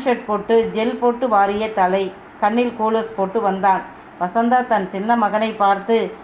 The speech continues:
"என் மகனுக்கு என் கண்ணே பட்டுடும் போல இருக்கு" என்று திருஷ்டி கழித்தவர்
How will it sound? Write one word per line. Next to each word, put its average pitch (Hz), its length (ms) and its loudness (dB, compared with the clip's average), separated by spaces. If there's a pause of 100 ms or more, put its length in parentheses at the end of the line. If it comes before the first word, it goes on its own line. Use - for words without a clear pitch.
(160)
"என் 202 180 -4
மகனுக்கு 233 500 0
என் 190 240 -2
கண்ணே 233 300 0
பட்டுடும் 240 440 0
போல 233 200 2
இருக்கு" 247 460 -2 (220)
என்று 233 300 2
திருஷ்டி 220 380 -4
கழித்தவர் 214 580 0